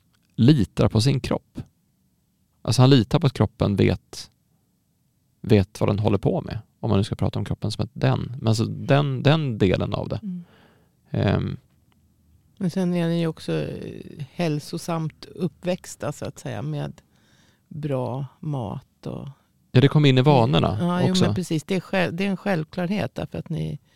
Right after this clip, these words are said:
Speaker 2: ni har det hela tiden, haft det hela tiden runt omkring er.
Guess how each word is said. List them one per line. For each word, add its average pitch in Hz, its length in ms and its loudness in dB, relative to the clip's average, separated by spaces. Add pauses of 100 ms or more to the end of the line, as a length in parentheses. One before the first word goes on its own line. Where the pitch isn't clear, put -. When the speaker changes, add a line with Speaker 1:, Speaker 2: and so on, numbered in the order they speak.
(540)
Speaker 2:
ni 175 100 -4
har 165 220 0
det 160 100 -4
hela 151 280 -4
tiden, 165 460 -8
haft - 260 -8
det 156 80 -10
hela 151 220 -8
tiden - 340 -10
runt 151 240 -8
omkring 170 400 -8
er. 156 80 -10